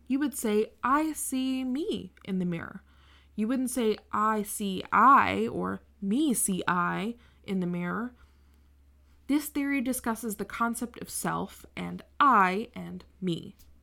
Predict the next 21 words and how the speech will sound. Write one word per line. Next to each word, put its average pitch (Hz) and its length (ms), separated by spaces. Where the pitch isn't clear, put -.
The 190 320
I 208 460
is 185 240
the 185 360
object, 220 640
the 180 280
spontaneous 247 880
driving 208 480
force. - 640
The 180 140
me 240 580
is 208 240
the 202 80
person 196 420
that 180 240
other 240 200
people 214 320
refer 208 400
to - 160
you 185 180
as, - 480